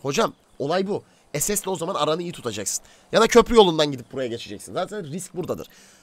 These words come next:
Benim amacım bu sunucuda sosyal R P'nin mantığını üst doruğa çıkartmak. Zaten şu an ben oyuncularımdan da bunu görmeye başladım.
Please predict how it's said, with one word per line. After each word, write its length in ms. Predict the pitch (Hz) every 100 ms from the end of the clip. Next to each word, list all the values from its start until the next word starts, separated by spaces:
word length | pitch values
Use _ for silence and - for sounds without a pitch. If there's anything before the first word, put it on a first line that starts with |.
| _
Benim 280 | 120 180 269
amacım 420 | 226 165 120 127 131
bu 120 | 247
sunucuda 520 | 208 160 117 101 107 - - _ _
sosyal 560 | - - 131 240 262 254
R 40 |
P'nin 280 | 233 240 240
mantığını 540 | 220 233 208 214 226 233
üst 200 | 226 -
doruğa 260 | 165 147 127
çıkartmak. 480 | - 107 - 101 - _ _ _ _ _ _ -
Zaten 320 | 202 - 208
şu 220 | - 233
an 160 | 208 180
ben 80 |
oyuncularımdan 720 | - 180 180 175 190 190 214 185
da 120 | 180
bunu 180 | 180 196
görmeye 360 | 170 165 190
başladım. 380 | 156 131 123 -